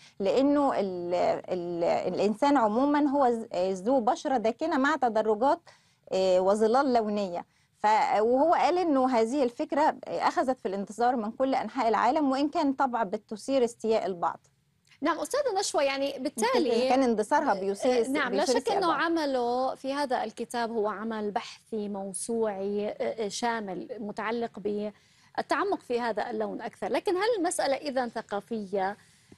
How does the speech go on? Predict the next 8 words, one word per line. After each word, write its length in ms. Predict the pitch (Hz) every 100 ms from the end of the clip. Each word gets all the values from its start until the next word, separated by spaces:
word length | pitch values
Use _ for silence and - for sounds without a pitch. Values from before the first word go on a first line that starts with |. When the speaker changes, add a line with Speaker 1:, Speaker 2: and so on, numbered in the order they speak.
| _ _ 254
Speaker 2:
يعني 260 | 262 277
لماذا 220 | 330 415
ارتبط 440 | 370 - 302 311 302 277 277 285 269
هذا 320 | 254 294 294
اللون، 600 | 269 247 214 208 254 277 269
اللون 300 | 233 240 233
الأسود، 500 | - 214 214 233 240
بالغموض 600 | 285 269 320 381 254